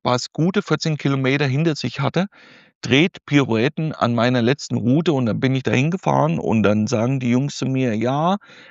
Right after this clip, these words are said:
alle guten Plätze waren belegt. Und das ist immer wieder so ein, ja, eigentlich ein trauriger Aspekt, weil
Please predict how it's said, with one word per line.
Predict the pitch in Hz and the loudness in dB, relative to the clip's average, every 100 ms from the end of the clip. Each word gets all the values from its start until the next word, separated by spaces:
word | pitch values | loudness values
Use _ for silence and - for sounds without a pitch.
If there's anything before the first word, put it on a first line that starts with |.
| _ - | _ 0
alle | 139 190 214 214 - | 2 4 2 0 -2
guten | 151 147 147 131 | 0 0 0 -4
Plätze | 131 131 - 127 | 0 0 0 -2
waren | 107 107 113 | 0 0 -2
belegt. | - - 50 - - _ _ _ _ _ _ _ _ - | -6 -8 -10 -12 -20 _ _ _ _ _ _ _ _ -4
Und | 107 135 | 0 2
das | 151 | 2
ist | 180 160 | 0 -2
immer | 139 151 160 | -2 -2 0
wieder | 156 151 147 | 0 0 0
so | - 123 127 | 2 2 2
ein, | 139 135 - _ | 2 -2 -8 _
ja, | - 117 123 123 _ _ - | -8 -4 -4 -6 _ _ 0
eigentlich | 131 156 156 143 | 0 2 0 0
ein | 139 | -2
trauriger | - 92 143 160 151 156 | 0 2 4 2 0 2
Aspekt, | 95 123 - 156 - - | 2 -2 0 -2 -2 -10
weil | - 104 135 170 | 0 2 4 2